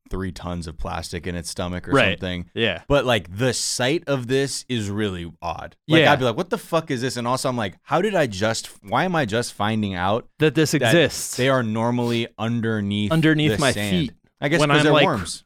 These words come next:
Speaker 2: they're underneath my back when I'm just lying down on the beach.
Speaker 1: Yeah.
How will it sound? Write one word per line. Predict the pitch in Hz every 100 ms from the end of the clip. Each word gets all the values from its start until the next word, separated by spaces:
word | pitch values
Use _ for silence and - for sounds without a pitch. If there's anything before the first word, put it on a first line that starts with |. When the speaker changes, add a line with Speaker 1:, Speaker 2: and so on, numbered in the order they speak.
| _
Speaker 2:
they're | 175 180
underneath | 190 190 202 190 180
my | 160 147
back | 123 135 151 -
when | 156
I'm | 131 139
just | 135 107
lying | 110 110 131 143 139 127
down | 120 127 139
on | 139 127
the | 110
beach. | 98 135 117 -
Speaker 1:
Yeah. | 95 101